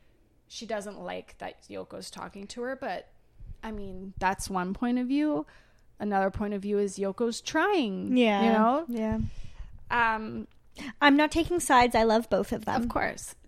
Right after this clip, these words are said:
Speaker 1: John only says hi and soon after bye to Cynthia, though, so there's no progress between them. Um, in September of seventy-one, Cynthia learned that John and Yoko had moved to the States,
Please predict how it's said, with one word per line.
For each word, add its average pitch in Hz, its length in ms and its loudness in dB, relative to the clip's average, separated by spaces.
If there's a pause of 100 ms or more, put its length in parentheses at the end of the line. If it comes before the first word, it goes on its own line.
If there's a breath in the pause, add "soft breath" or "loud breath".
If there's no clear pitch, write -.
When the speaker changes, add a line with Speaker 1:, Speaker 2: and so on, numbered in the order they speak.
(200)
Speaker 1:
John 269 480 4
only 240 240 -4
says 220 260 -6
hi 202 340 0
and 202 220 -6
soon 208 240 -10
after 196 280 -8
bye 185 320 -4
to 190 120 -12
Cynthia, 185 440 -8
though, 190 180 -6
so 190 160 -8
there's 190 260 -10
no 202 220 -8
progress 190 720 -8
between 190 420 -10
them. 233 440 -6 (760 soft breath)
Um, 196 440 2
in 226 100 -6
September 247 460 -4
of 240 100 -4
seventy-one, 208 720 -6
Cynthia 214 420 -8
learned 196 260 -6
that 190 120 -8
John 190 240 -4
and 196 100 -10
Yoko 190 360 -4
had 190 140 -6
moved 190 240 -12
to - 60 -12
the 190 100 -16
States, 202 600 -10